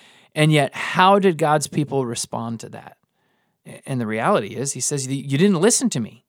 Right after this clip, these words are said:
God's people didn't listen to him. They didn't obey him. You might look back over the course of your own life and reflect on the faithfulness of God. And although you might not feel that at every turn he's delivered you,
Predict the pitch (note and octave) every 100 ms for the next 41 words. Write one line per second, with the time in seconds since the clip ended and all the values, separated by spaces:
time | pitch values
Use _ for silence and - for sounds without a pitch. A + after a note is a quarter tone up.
0 | _ - D#3+ - G#3+ F3+ D#3+ F#3 G3+ A#3
1 | A#3+ E3 G#2+ A2+ C3 F3 F3 C3+ F3 A3
2 | C#3+ - _ _ _ _ _ _ _ _
3 | _ _ _ _ _ _ _ _ _ _
4 | - D#3+ E3 E3 E3+ - D#3+ D#3 D3 D3
5 | C#3+ C3+ C#3+ C3+ C3+ C3 B2 - C3+ B2+
6 | A#2+ A#2 - - _ _ _ - B2 A#2+
7 | A2+ A2 B2 - D3 C#3+ - B2+ A#2+ A#2+
8 | A#2 A2 - A#2+ A#2+ - A#2+ A#2 _ _
9 | _ B2 A2+ - G#2 A2 G#2+ A2 A#2 B2
10 | C3 C3 C#3+ C#3 B2+ - _ _ - C#3
11 | C3 C3+ B2+ B2+ - C3 B2+ A#2+ A#2+ C3+
12 | C3 - D3+ C#3 B2 B2+ A#2 - A#2+ C#3
13 | C3 A2+ A#2